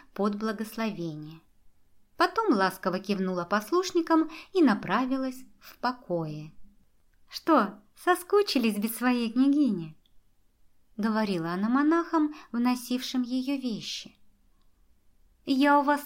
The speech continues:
целый месяц не была. Ну вот, приехала, глядите на свою княгиню. А где отец архимандрит? Боже мой, я сгораю от нетерпения. Чудный, чудный старик.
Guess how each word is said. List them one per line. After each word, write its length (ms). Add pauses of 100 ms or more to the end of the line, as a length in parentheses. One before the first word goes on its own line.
целый 260
месяц 500
не 120
была. 480 (520)
Ну 80
вот, 300
приехала, 760
глядите 600
на 100
свою 400
княгиню. 640 (720)
А 140
где 240
отец 260
архимандрит? 760 (880)
Боже 340
мой, 400 (220)
я 220
сгораю 480
от 100
нетерпения. 880 (420)
Чудный, 640
чудный 480
старик. 600